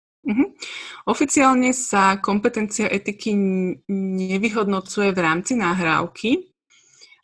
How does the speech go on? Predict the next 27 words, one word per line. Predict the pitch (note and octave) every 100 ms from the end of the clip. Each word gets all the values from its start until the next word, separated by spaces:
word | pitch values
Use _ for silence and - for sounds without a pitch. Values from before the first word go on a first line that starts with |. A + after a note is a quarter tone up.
| -
A | F#3 F#3 F#3 F#3 F#3 F3+ -
tam | G#3+ A#3+
sa | B3 A3+
sleduje | - G#3 G3+ G#3+
skôr | G3+ - G3+ F#3+
toto, | F#3+ F#3+ F#3+
čo | G#3
je | F3+
dôležité, | F3 F3 F#3 G3 G3+
aby | F#3 F3+
odznelo | E3+ F3+ F#3+ F#3+ F3+
vo |
všetkých | F3 F#3+ - F#3
nahrávkach, | F3+ F#3+ F3+ F3 F3+ F#3+ F3 F#3 - -
ktoré | F3+ F3 F3 F3 E3+ E3+ E3+ F3 _ _ _
sa | - G3
dávajú | F#3 F3+ F#3+ F#3+
na | F#3+ F3+
posúdenie, | F3+ F3+ - F#3+ F#3+ F#3+ F#3 F#3+ F3 E3+
aby | E3+
na | F3+ F#3 G3
úvod | F#3 -
odznelo, | E3+ F3 F#3 F3 F3 F3
že | F3+ F3 E3+ E3+
stretnutie | - E3+ F3+ F3+ G3+ F3+
je |
dôverné, | F3 F3 F#3 G3 G3 F#3+ F#3 F#3 F#3+